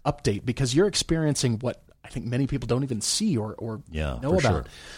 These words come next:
Speaker 1: He says the land is so limited in Macau that everyone lives in apartments and therefore parking is very limited.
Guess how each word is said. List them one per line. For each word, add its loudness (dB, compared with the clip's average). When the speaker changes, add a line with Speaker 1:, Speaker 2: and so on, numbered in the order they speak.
Speaker 1:
He -4
says 6
the 0
land 2
is 4
so 2
limited 4
in 0
Macau -8
that -6
everyone -2
lives 0
in 0
apartments -8
and 2
therefore 0
parking -2
is 0
very -4
limited. -2